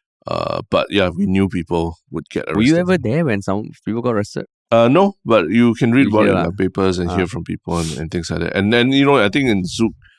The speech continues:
Speaker 1: there's very, there are literally signs inside telling people not to chant these gang slogans, that 'cause you could get in trouble, lah.
Speaker 2: Yeah.
Speaker 1: Yeah, yeah, yeah.
Speaker 2: Because,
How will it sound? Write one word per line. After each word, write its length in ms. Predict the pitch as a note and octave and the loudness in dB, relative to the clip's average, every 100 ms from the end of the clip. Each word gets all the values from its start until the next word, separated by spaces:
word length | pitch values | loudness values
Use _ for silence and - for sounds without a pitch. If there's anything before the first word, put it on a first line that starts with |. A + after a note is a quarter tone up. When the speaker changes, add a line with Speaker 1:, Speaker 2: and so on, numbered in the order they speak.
| _ - | _ -8
Speaker 1:
there's 160 | F#2 F2 | -6 0
very, 400 | F#2+ G#2 G#2+ G#2+ - - | 4 4 4 2 -2 -2
there 160 | G2 | 2
are 40 | F#2+ | 2
literally 400 | G2 - A2 G#2 | 2 2 4 2
signs 360 | - G2 F#2+ | 0 -2 -2
inside 320 | F2+ F2 D#2+ D2 | -4 -4 -6 -4
telling 220 | E2+ E2 | -6 -4
people 480 | E2+ D#2 F2 E2 - _ _ _ _ | -6 -4 -4 -4 -8 _ _ _ _
not 220 | - G2 - - | -2 -2 -2 -6
to 400 | D#2+ D#2 D#2+ D#2+ - | -4 -4 -6 -10 -8
chant 200 | F2+ D#2+ | -6 -4
these 160 | E2 | -6
gang 180 | - D#2+ | -6 -8
slogans, 460 | E2 D#2+ D#2 D#2+ - - | -8 -8 -6 -8 -10 -8
that 180 | F2+ - | -6 -6
'cause 200 | - D#2+ | -6 -6
you 60 | D#2+ | -6
could 120 | D2+ | -10
get 100 | - | -8
in 80 | C2+ | -10
trouble, 320 | - - F2 E2+ | -8 -10 -8 -10
lah. 120 | F#2+ _ - | -12 _ -4
Speaker 2:
Yeah. 240 | G2 E2+ A2 - | -2 -4 -8 -10
Speaker 1:
Yeah, 120 | G1+ | -6
yeah, 100 | G1+ G1+ | -6 -6
yeah. 80 | - | -6
Speaker 2:
Because, 280 | F3 B3 | -2 -2